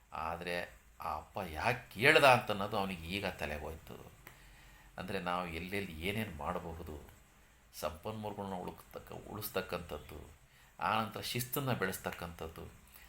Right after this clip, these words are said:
ತಂದೆ ತಾಯಿಗಳು ನಮಗೆ ಹಾಕ್ತಕ್ಕಂಥ ದಾರಿಗಳು ಕೆಲವೊಂದು ಸಾರಿ ಎಷ್ಟು ಚೆನ್ನಾಗಿರ್ತವೆ. ಆ ಸಂದರ್ಭದಲ್ಲಿ ನಮಗೆ ಕಿರಿಕಿರಿ ಅನ್ಸಿದ್ರೂ ಅವ್ರ ನಂತರದಲ್ಲಿ ಎಷ್ಟೊಂದು ಅನುಕೂಲವಾಗ್ತವೆ ನಮಗೆ ಜೀವನಕ್ಕೆ ಅಲ್ವೇ?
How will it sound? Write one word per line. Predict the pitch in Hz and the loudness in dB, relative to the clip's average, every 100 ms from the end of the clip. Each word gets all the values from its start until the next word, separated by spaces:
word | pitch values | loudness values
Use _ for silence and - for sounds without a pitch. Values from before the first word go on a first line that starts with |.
| - - | -14 -2
ತಂದೆ | 104 135 131 | 0 6 6
ತಾಯಿಗಳು | - 104 113 113 110 | 8 8 8 6 2
ನಮಗೆ | 101 95 90 | 0 -2 2
ಹಾಕ್ತಕ್ಕಂಥ | 87 104 - - 107 98 | 4 4 2 0 -2 2
ದಾರಿಗಳು | 87 82 95 113 101 82 95 123 - - - - | 2 6 6 6 2 -4 -6 -10 -16 -20 -20 -10
ಕೆಲವೊಂದು | 85 92 92 87 | -6 -4 -6 -8
ಸಾರಿ | 82 85 95 85 80 85 - - - | 0 2 2 -2 -6 -8 -14 -14 -6
ಎಷ್ಟು | 90 - 101 | -6 -4 -8
ಚೆನ್ನಾಗಿರ್ತವೆ. | 82 80 78 76 - 76 80 - - - - - | -6 -4 -6 -8 -16 -18 -18 -20 -20 -20 0 8
ಆ | 127 | 8
ಸಂದರ್ಭದಲ್ಲಿ | - 131 147 147 147 147 | 10 6 6 6 8 6
ನಮಗೆ | 139 127 | 6 4
ಕಿರಿಕಿರಿ | 135 131 139 131 | 6 6 8 6
ಅನ್ಸಿದ್ರೂ | 123 123 120 113 104 104 113 - - - - | 6 2 2 6 8 8 4 -6 -16 -18 -4
ಅವ್ರ | 90 92 | -2 -2
ನಂತರದಲ್ಲಿ | 82 87 117 123 120 120 92 80 92 98 - - - | -2 -4 -2 -2 0 0 0 -2 -4 -8 -14 -20 -14
ಎಷ್ಟೊಂದು | 80 87 - - 123 123 85 | -8 -6 -6 -6 -4 -2 -2
ಅನುಕೂಲವಾಗ್ತವೆ | 92 - 110 95 - 85 80 | -4 -2 0 0 0 -6 -8
ನಮಗೆ | 78 76 73 | -8 -10 -10
ಜೀವನಕ್ಕೆ | 76 90 87 80 - | -8 -6 -6 -6 -8
ಅಲ್ವೇ? | 80 80 73 76 | -6 -6 -8 -10